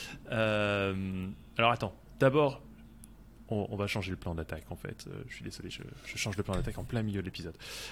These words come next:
Le, d'abord, on va vous donner ce que c'est l'épisode. Donc je vais vous donner le sujet. C'est « Au secours, j'ai perdu mon ranking. J'ai perdu mon ranking, mes stats s'effondrent.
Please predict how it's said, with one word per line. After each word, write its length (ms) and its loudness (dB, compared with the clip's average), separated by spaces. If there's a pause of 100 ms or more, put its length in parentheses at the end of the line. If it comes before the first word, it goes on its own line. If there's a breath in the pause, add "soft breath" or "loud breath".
(140 loud breath)
Le, 180 4
d'abord, 460 8
on 60 4
va 100 4
vous 140 0
donner 360 2 (380)
ce 200 -2
que 160 2
c'est 320 6
l'épisode. 500 0 (560)
Donc 100 -4
je 60 -4
vais 60 -4
vous 80 -8
donner 180 0
le 60 -4
sujet. 340 -6 (1040 loud breath)
C'est « 240 -2 (100)
Au 80 4
secours, 440 0
j'ai 160 0
perdu 320 2
mon 160 4
ranking. 580 0 (440 loud breath)
J'ai 180 8
perdu 340 6
mon 140 4
ranking, 320 4
mes 140 10
stats 320 10
s'effondrent. 720 10